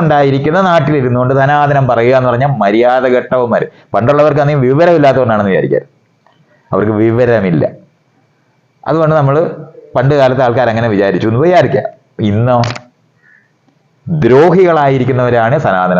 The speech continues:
ധർമ്മികൾ. ദ്രോഹികളാണ്, സമ്മതിച്ചുകൂടാ. ചെറുക്കണം, അവന്മാരെ ഇലക്ഷന് തോപ്പിക്കണം, എന്നിട്ട് ഈ ഭരണഘടന ബലപ്പെടുത്തി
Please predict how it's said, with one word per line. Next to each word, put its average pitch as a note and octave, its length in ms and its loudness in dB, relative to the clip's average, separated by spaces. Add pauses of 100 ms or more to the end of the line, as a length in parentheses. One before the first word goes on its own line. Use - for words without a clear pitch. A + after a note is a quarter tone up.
ധർമ്മികൾ. D#2 280 -2 (880)
ദ്രോഹികളാണ്, A#2 880 0 (420)
സമ്മതിച്ചുകൂടാ. F2+ 440 -2 (680)
ചെറുക്കണം, A#2 540 -2 (1040)
അവന്മാരെ B2 400 0
ഇലക്ഷന് C3+ 340 0
തോപ്പിക്കണം, B2+ 440 -2 (840)
എന്നിട്ട് A#2+ 440 0 (460)
ഈ A#2+ 40 0 (120)
ഭരണഘടന C3+ 460 0 (520)
ബലപ്പെടുത്തി D#3+ 600 0